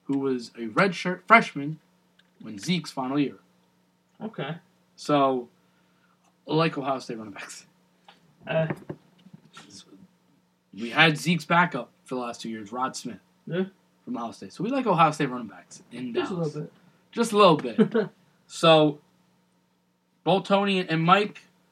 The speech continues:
Speaker 1: apparently Mike was, they thought Mike was gonna go a lot sooner, like in, like, the second round, third round. I don't know why he dropped to the seventh.
Speaker 2: Yeah.
Speaker 1: Whatever it was. Maybe it was just his assumption. I don't know.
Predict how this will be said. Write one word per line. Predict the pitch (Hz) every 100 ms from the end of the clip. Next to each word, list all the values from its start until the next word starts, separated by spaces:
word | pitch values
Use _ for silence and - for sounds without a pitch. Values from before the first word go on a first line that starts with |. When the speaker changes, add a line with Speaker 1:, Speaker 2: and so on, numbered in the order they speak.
| _ -
Speaker 1:
apparently | - 233 269 190 165
Mike | 156 180 165
was, | 139 - _
they | 143 147
thought | 180 156 147
Mike | 147
was | 135 120
gonna | 131 117
go | 131 120 113 104 _ _ _ _ _
a | 117
lot | 127 123 -
sooner, | - 117 139 170 - _ _ _ -
like | 131 127
in, | 131
like, | 120 107
the | -
second | 104 - - 131 127
round, | 135 147 156 147
third | 131 135
round. | 151 160 165 151 _ _ _ _ _
I | -
don't | 139
know | 135
why | 127 131
he | 123 127
dropped | 131 135 135
to | 123
the | 113
seventh. | - 143 160 202 - _ -
Speaker 2:
Yeah. | 190 165 156 156 _ _
Speaker 1:
Whatever | 151 139 143 143
it |
was. | 165 151
Maybe | 156 175
it |
was | 175
just | 156 -
his | 143
assumption. | 127 - 147 151 - 190 196 - _ _ _ _ _ _ _ -
I | 202
don't | 226
know. | 170 113